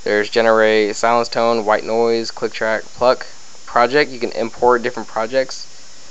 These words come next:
and, uh, view, zoom in, and it has different views. Edit,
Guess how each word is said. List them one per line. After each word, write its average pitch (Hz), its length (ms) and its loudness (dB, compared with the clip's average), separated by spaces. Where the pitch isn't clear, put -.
and, 107 280 2
uh, 104 400 2
view, 123 440 -2
zoom 113 240 0
in, 135 260 0
and 104 100 -6
it 101 40 0
has 104 240 0
different 101 680 -6
views. 123 460 -4
Edit, 123 280 0